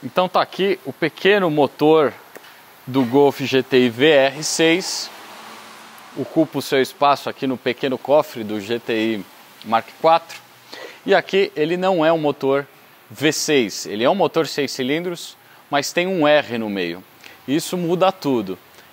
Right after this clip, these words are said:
Então vamos falar um pouquinho de blocos, configuração de virabrequim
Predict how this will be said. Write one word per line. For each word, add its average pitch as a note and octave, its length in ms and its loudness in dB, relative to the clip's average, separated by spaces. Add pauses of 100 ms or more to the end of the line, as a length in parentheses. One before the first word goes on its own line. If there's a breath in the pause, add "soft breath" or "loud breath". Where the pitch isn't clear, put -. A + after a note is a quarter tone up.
Então E3 200 0
vamos F#3+ 200 0
falar E3 160 4
um E3 60 2
pouquinho D#3 420 -2
de A#2+ 160 -4
blocos, C#3 680 2
configuração C3 680 -2
de C#3 100 -6
virabrequim C3 720 -2